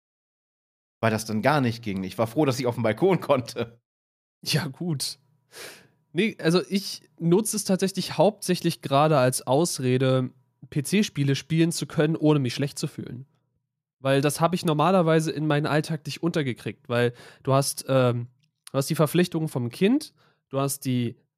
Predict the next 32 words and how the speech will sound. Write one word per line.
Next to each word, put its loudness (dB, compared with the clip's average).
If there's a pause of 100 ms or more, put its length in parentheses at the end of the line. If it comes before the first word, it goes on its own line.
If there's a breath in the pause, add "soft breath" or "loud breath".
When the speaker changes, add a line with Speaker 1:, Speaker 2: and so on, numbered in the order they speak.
(140)
Speaker 2:
Vollzeit-Arbeitszeit, 0 (160)
das -20
war -10 (180)
dumm -8
formuliert, 0
aber -4
ich -8
glaub, -4
ihr 0
versteht, -4
was 0
ich -10
meine. 0 (520 loud breath)
Und, -2
äh, 4
du 4
hast 0
dann 2
eventuell 0
noch -2
Stream-Projekte, 0
du 0
hast -4
den -6
Podcast, -2
du -2
hast, -4
gut, -14
YouTube -6
hab -2
ich -6
eingestampft, -4